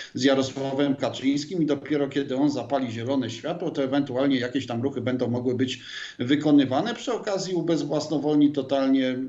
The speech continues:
y, Zbigniewa Ziobrę i Solidarną Polskę, o, o co chyba w gruncie rzeczy mu chodzi,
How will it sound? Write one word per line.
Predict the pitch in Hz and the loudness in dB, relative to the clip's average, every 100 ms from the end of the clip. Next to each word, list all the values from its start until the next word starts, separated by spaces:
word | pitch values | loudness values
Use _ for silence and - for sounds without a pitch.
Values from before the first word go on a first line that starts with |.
| 131 127 123 123 123 120 | -2 0 2 2 2 0
y, | |
Zbigniewa | 120 117 127 127 131 127 | -2 0 2 2 2 2
Ziobrę | 117 127 135 | 2 0 2
i | 131 | 0
Solidarną | 127 131 123 131 127 131 - | 0 -2 0 0 0 0 2
Polskę, | 143 123 - 120 | 2 0 -2 -4
o, | 123 127 | -4 -6
o | |
co | 127 135 | -4 -4
chyba | 131 131 131 | -2 0 0
w | 113 | 0
gruncie | 131 135 127 | -2 0 -2
rzeczy | 120 131 135 | -4 -2 2
mu | 131 | 0
chodzi, | 120 151 151 156 | 2 -2 0 -2